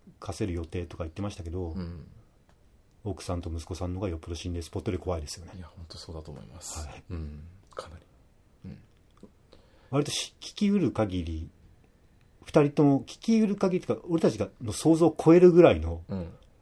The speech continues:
Speaker 1: やばさですもんね。
Speaker 2: やばいですよ、普通に。
Speaker 1: はい。
Speaker 2: あの、それこそ映画の話かなって思いますよね。
Speaker 1: 映画にしてやったらリアリティないって言われるぐらいの。
Speaker 2: うん。
Speaker 1: それこそ白石監督の映画でも、「やりすぎでしょ」みたいに、逆、<laughs> ギャグになっちゃうぐらいの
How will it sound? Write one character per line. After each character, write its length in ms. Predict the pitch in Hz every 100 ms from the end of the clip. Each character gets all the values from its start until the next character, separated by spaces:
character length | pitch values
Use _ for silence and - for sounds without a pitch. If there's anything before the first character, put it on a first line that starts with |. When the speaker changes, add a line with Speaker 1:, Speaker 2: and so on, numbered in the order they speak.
| _
Speaker 1:
や 120 | 117
ば 100 | 101
さ 100 | 90
で 60 | 82
す 120 | 90
も 80 | 80
ん 60 |
ね。 60 | 80
Speaker 2:
や 100 | 110
ば 140 | 110
い 80 | 131
で 80 | 92
す 120 | -
よ、 60 | -
普 120 | -
通 240 | - 98 82
に。 160 | 80 -
Speaker 1:
は 160 | 80
い。 40 | 82 - - - - - _ -
Speaker 2:
あ 60 | 92
の、 340 | 80 80 82 -
そ 100 | -
れ 80 | 131
こ 100 | 165
そ 140 | 113
映 120 | 98 123
画 100 | 135
の 80 |
話 240 | 131 143 -
か 100 | 117
な 100 | 98
っ 60 |
て 100 | -
思 140 | 76 78
い 20 |
ま 120 | 80
す 120 | 85
よ 120 | 85 65
ね。 100 | -
Speaker 1:
映 160 | 160 214
画 100 | 208
に 120 | 190
し 100 | -
て 80 | 180
や 40 |
っ 40 |
た 100 | 170
ら 40 | 104
リ 160 | 104
ア 60 | 160
リ 100 | 143
テ 120 | -
ィ 40 | 82
な 80 |
い 40 | 104
っ 20 |
て 120 | -
言 40 | 87
わ 40 |
れ 40 | 82
る 60 |
ぐ 80 | 90
ら 80 | 82
い 40 |
の。 100 | 80
Speaker 2:
う 0 |
ん。 640 | 95 85 82 80 76 80 -
Speaker 1:
そ 120 | -
れ 40 | 175
こ 0 |
そ 60 |
白 220 | 123 170 202
石 140 | 196
監 180 | 139 127
督 240 | 113 120
の 80 | 127
映 140 | 127
画 100 | 123
で 80 | 123
も、 260 | 113 107 90 - - _ 110
「や 80 |
り 100 | 113
す 140 | 117 139
ぎ 80 | 143
で 80 |
し 100 | 170
ょ」 200 | 120 95 - _ - 104
み 120 | 117
た 140 | 101 92
い 40 |
に、 100 | 92 -
逆、 220 | 139 139
<laughs> 240 | 131 135
ギ 100 | 131
ャ 80 | 208
グ 80 | 208
に 140 | 135
な 80 | 101
っ 80 | -
ち 100 | 123
ゃ 40 |
う 20 | 104
ぐ 80 |
ら 120 | 113 95
い 20 |
の 180 | 107